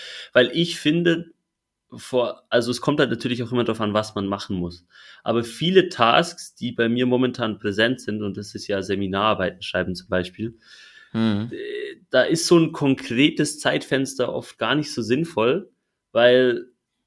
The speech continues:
Speaker 1: je nachdem brauchst du länger und kürzer für eine gewisse Sache, die du da machst. Und wenn du dann irgendwie dir zwei Stunden vornimmst und du kriegst das in den zwei Stunden nicht hin, dann legst du dich auf. Wenn du dir hingegen aber vornimmst, ich will das und das mir anschauen,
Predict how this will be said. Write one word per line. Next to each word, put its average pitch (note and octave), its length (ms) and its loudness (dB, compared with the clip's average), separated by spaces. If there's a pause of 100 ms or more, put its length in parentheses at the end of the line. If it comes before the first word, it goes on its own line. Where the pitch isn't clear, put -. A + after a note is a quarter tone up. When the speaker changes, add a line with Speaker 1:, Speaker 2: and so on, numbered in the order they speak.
(100)
Speaker 1:
je A#2+ 120 -2
nachdem D3 260 0
brauchst C3 260 2
du B2+ 60 -2
länger C3 220 2
und B2 100 0
kürzer G2 640 -2
für - 200 -6
eine G2+ 160 -2
gewisse G2+ 420 -8
Sache, F#2+ 260 -4
die F#2+ 80 -4
du F#2 100 -4
da F2+ 140 0
machst. - 400 -4 (380)
Und A#2 260 0
wenn A#2+ 140 2
du C3+ 100 4
dann B2 220 0
irgendwie B2 340 -6
dir A#2 180 -4
zwei B2 180 2
Stunden A#2+ 260 -6
vornimmst B2+ 460 0
und - 60 -12
du A2 80 -8
kriegst - 280 -18
das B2+ 160 -8
in A2+ 80 -4
den A2 120 -4
zwei G#2 160 0
Stunden D3+ 300 -2
nicht G2+ 140 -8
hin, A2+ 120 -8
dann G#2 140 -2
legst G#2 240 -8
du G2+ 40 -10
dich F#2 160 -8
auf. - 420 2
Wenn A2+ 80 -4
du G#2 80 -2
dir A2 100 0
hingegen A2 260 0
aber G2+ 140 -2
vornimmst, A2 380 -2
ich - 120 -10
will G#2 120 -2
das A2 280 0
und G#2 100 -2
das G#2+ 200 -4
mir G2 140 0
anschauen, G#2 440 0